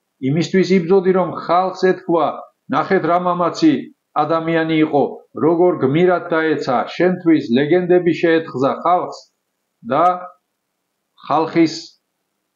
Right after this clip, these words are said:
ენიდან არ ჩამოვარდნილიყავ, ხალხს ყოველთვის შენზე ესაუბრა და შენი თავი გაეხსენებინა, ამისთვის იბრძოდი შენ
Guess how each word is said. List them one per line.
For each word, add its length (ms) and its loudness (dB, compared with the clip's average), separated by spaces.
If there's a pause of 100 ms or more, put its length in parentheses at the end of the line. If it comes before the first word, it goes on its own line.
(600)
ენიდან 440 2
არ 160 0
ჩამოვარდნილიყავ, 960 0
ხალხს 380 -2
ყოველთვის 640 2 (540)
შენზე 560 -2
ესაუბრა 640 0
და 140 -2
შენი 340 0 (200)
თავი 300 -2
გაეხსენებინა, 840 0 (520)
ამისთვის 680 0
იბრძოდი 500 2
შენ 280 -2